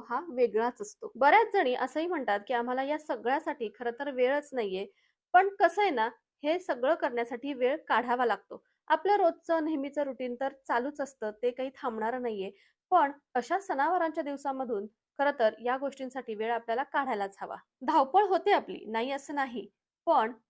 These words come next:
थकवा तरी देखील आपल्याला येत नाही, कारण की नेहमीच्या रुटीनपेक्षा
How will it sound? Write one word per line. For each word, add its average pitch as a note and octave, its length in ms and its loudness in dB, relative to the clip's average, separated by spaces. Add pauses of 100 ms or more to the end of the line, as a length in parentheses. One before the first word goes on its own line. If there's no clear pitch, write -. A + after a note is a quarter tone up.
(160)
थकवा D4 460 0
तरी E4+ 120 0
देखील D4+ 260 -8
आपल्याला B3+ 300 -2
येत C4+ 260 -4
नाही, G3 140 -10
कारण B3+ 260 -6
की F#4+ 140 -2
नेहमीच्या D4+ 520 -2
रुटीनपेक्षा C#4 680 -4